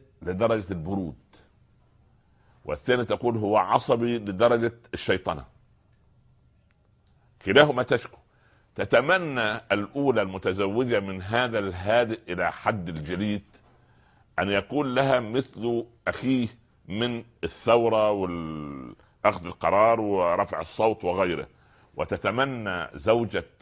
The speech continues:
العصبي المتوتر الثائر دائما أن يكون في هدوء أخيه ودماثة خلق أخيه وترك أخيه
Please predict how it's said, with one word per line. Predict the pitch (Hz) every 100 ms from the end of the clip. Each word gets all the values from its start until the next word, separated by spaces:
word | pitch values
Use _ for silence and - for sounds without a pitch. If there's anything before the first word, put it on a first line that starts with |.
| _ -
العصبي | 76 73 73 104 - 80 71 69 -
المتوتر | 71 78 80 107 - 87 78 -
الثائر | 73 - 110 123 87
دائما | 80 85 101 120 135 - _ _ _ _ -
أن | 113
يكون | 110 104 120 131 120
في | - 113
هدوء | 98 95 113 131
أخيه | 104 95 - 110 117 113 - _
ودماثة | 78 87 90 113 127 110 90
خلق | - 104 98 -
أخيه | 82 - 110 117 - _ _
وترك | 82 - 143 143 113
أخيه | 101 98 120 127